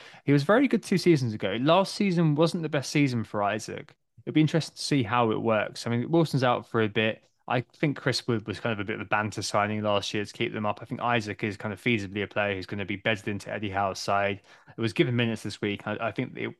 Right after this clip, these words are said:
probably, you know, uh, I think he took, took a lot of people by surprise in how, how, how well attuned he already looked to the league.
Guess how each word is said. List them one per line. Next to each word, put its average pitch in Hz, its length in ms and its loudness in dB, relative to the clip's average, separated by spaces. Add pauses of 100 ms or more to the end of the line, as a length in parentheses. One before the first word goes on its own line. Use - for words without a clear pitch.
probably, 117 420 -4 (180)
you 120 80 -10
know, 101 160 -6 (180)
uh, 110 440 -8
I 110 100 -6
think 123 160 -6
he 127 60 -2
took, 143 220 -2
took 156 120 -2
a 156 40 2
lot 131 40 2
of 117 60 0
people 117 120 -2
by 113 120 2
surprise 113 480 0
in 101 80 -4
how, 104 440 0
how, 107 360 0 (480)
how 120 100 -8
well 123 240 4
attuned 110 400 0
he 101 140 -2
already 101 220 -2
looked 104 260 -6
to 107 80 -6
the 98 80 -8
league. 101 340 -4